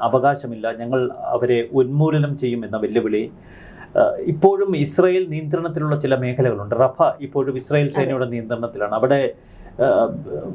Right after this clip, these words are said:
Speaker 1: ഒരു അബു എന്ന് പറയുന്ന, ആ, ഇസ്രായേൽ, ആ, സഹകാരിയുണ്ട്. അയാൾ പൊതുവെ ഹമാസ് വിരുദ്ധനാണ്. വലിയ തോതിൽ അവിടെ പോരാളികളെ സംഘടിപ്പിച്ച് അയാൾ ഹമാസിനെതിരെ പോരാട്ടം നടത്തിയിരുന്നു. അയാളെ വകവരുത്തുമെന്നാണ് ഇപ്പോൾ ഹമാസ് പറയുന്നത്.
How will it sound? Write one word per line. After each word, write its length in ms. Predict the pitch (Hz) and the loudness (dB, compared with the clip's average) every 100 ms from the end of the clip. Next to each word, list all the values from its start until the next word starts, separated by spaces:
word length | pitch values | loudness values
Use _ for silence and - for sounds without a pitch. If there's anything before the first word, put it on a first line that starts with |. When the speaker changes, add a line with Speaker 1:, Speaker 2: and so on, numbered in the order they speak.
| 156 | 2
Speaker 1:
ഒരു 400 | 147 156 147 151 - - | 4 4 2 -2 -10 0
അബു 400 | 120 131 135 170 - | 2 4 4 2 0
എന്ന് 160 | 151 139 | -6 0
പറയുന്ന, 420 | 135 127 127 120 120 - _ - - | 2 0 -2 -4 -6 -6 _ -16 -6
ആ, 180 | 151 147 | -2 2
ഇസ്രായേൽ, 920 | 147 147 - 170 160 156 156 151 151 - - | 2 2 2 4 4 2 0 -2 -6 -10 -14
ആ, 420 | 180 165 135 123 117 | -4 2 4 4 2
സഹകാരിയുണ്ട്. 800 | - 151 156 156 143 104 95 - - _ - - - - - | 4 4 4 4 2 -2 -14 -18 -20 _ -20 -20 -20 -10 4
അയാൾ 180 | 147 180 | 6 6
പൊതുവെ 560 | 170 160 170 160 147 - | 4 4 4 2 0 2
ഹമാസ് 400 | 143 151 160 147 | 2 4 0 0
വിരുദ്ധനാണ്. 480 | 120 - 101 92 107 | -2 -2 -6 -6 2
വലിയ 280 | 127 156 196 | 2 4 2
തോതിൽ 300 | 180 156 143 | 2 -4 -4
അവിടെ 160 | 131 | -4
പോരാളികളെ 720 | 127 127 123 135 131 131 127 - | -4 -2 2 2 0 0 -2 -4
സംഘടിപ്പിച്ച് 760 | - 113 120 104 95 - 117 - - - - - - | -4 -2 0 -2 -2 -4 -4 -6 -16 -20 -20 -12 2
അയാൾ 380 | 127 127 123 120 - - | 4 4 2 -2 -4 0
ഹമാസിനെതിരെ 680 | 135 139 151 151 135 120 | 2 4 2 2 2 2
പോരാട്ടം 480 | 123 120 120 123 117 | 0 2 0 0 -2
നടത്തിയിരുന്നു. 500 | 110 98 - 95 98 | -8 -8 -8 -6 0
അയാളെ 220 | 123 147 156 | 2 4 4
വകവരുത്തുമെന്നാണ് 920 | 135 147 156 135 147 131 120 110 113 - - - - | 2 0 -2 -2 -6 -4 -6 -6 -8 -12 -20 -8 0
ഇപ്പോൾ 260 | 123 131 120 | 4 4 4
ഹമാസ് 340 | 117 113 - | 0 0 0
പറയുന്നത്. 480 | 107 98 95 92 104 | -4 -4 -6 -4 -2